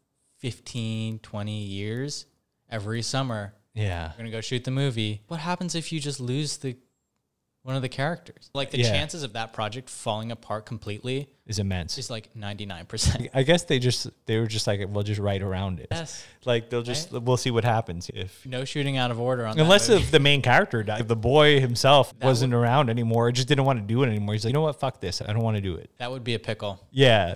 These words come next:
Speaker 2: that would,
Speaker 1: Writing-wise.
Speaker 2: y-, so you're right, man. It's just that it's, yeah, there's such a, it's so difficult to pull off, and he pulled it off. It's incredible.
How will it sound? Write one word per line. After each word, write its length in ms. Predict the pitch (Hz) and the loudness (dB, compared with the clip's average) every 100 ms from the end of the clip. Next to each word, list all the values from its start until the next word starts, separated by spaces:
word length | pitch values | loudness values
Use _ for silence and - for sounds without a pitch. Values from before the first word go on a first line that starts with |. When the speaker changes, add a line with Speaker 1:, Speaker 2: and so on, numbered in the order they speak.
| 107 | 2
Speaker 2:
that 140 | 120 123 | 4 4
would, 100 | 120 | 2
Speaker 1:
Writing-wise. 320 | 107 131 110 | -2 -2 -2
Speaker 2:
y-, 40 | |
so 160 | 120 147 | 0 4
you're 160 | 143 135 | 4 4
right, 280 | 139 98 101 | 4 2 -2
man. 260 | 95 92 | -6 -4
It's 160 | 110 - | -6 -4
just 320 | 123 - - | -2 -4 -2
that 260 | 110 98 - | -2 -2 -4
it's, 600 | 110 - - - - - | -6 -6 -8 -8 -8 -8
yeah, 240 | 110 - - | -6 -6 -4
there's 200 | 117 113 | -2 -2
such 160 | 123 - | -2 -4
a, 80 | 104 85 - _ _ _ _ | -6 -8 -20 _ _ _ _
it's 240 | 113 - | -8 -4
so 500 | - - 131 120 107 | -2 2 4 4 2
difficult 460 | 92 107 92 92 90 | -2 -6 -6 -6 -8
to 80 | 98 | -8
pull 240 | - 87 | -6 -4
off, 260 | 87 87 - | -4 -6 -8
and 80 | 90 | -8
he 80 | 90 | -6
pulled 260 | 92 85 | -6 -6
it 80 | 85 | -6
off. 280 | 82 - - _ _ | -6 -8 -14 _ _
It's 120 | 95 | -14
incredible. 480 | 90 - - 87 87 | -12 -10 -10 -10 -16